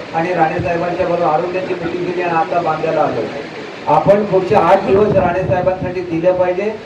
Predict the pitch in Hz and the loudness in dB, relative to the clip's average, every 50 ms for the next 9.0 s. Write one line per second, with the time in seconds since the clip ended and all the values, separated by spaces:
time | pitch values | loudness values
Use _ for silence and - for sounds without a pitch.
0 | - - - - - 156 156 165 185 202 202 147 - - 165 160 151 165 175 185 | -14 -16 -10 -2 2 4 4 4 4 4 2 0 0 2 2 4 6 6 6 6
1 | 196 - - - - - 165 160 165 170 202 233 240 240 - 214 202 196 190 202 | 6 4 2 -2 -8 -6 -4 -2 0 2 4 4 4 2 0 -2 -2 0 2 4
2 | 190 190 175 - - - - - - - - - - - - - - - - - | 4 4 4 2 2 0 -4 -8 -10 -10 -12 -14 -14 -12 -12 -12 -12 -12 -8 -4
3 | 156 175 180 180 175 165 175 190 - 190 185 180 185 185 180 180 175 151 143 151 | -2 0 0 0 2 4 4 4 6 6 6 6 6 4 4 2 0 2 2 2
4 | 151 156 165 180 185 180 185 180 170 175 180 180 185 180 175 - 185 185 180 175 | 2 2 4 6 6 6 4 4 4 4 4 4 4 2 0 0 -2 -2 -2 -2
5 | 180 180 185 180 165 156 156 165 165 165 165 165 160 160 160 143 127 - - - | -2 -2 -4 -2 -2 0 0 2 2 0 0 0 0 0 0 -2 -2 -2 -4 -6
6 | - - - - 147 - - 185 175 175 165 165 127 - - 214 214 190 190 214 | -6 -6 -2 2 2 4 6 6 4 4 4 2 2 2 4 4 4 4 4 4
7 | 214 196 190 - 185 196 202 196 196 190 190 185 190 185 - 160 165 160 165 185 | 4 2 0 2 0 0 0 0 0 0 2 2 2 2 4 4 4 6 6 4
8 | 180 180 180 190 190 190 185 180 - - - - - - - - - 151 151 | 4 4 6 6 6 6 6 4 0 -4 -10 -16 -18 -18 -12 -4 -2 0 0